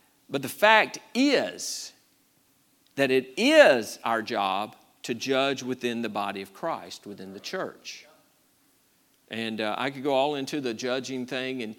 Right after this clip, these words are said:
you can, look, Scripture's very clear. I'm not to judge your, the, the, the motive of your heart. I can't judge your heart. I can't judge truly whether you're saved or not. That's not my place to judge. I don't get to judge and condemn you to heaven or hell.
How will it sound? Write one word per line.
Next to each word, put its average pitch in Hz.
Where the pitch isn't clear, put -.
you 135
can, 135
look, 127
Scripture's 147
very 135
clear. 135
I'm 127
not 135
to 120
judge 123
your, 117
the, 117
the, 113
the 107
motive 113
of 113
your 107
heart. 110
I 107
can't -
judge 110
your 110
heart. 113
I 123
can't 123
judge 117
truly 139
whether 123
you're 123
saved 117
or 127
not. 123
That's 113
not 107
my 120
place 123
to 117
judge. 123
I 110
don't 143
get 127
to 120
judge 123
and 117
condemn 113
you 117
to 113
heaven 113
or 101
hell. 113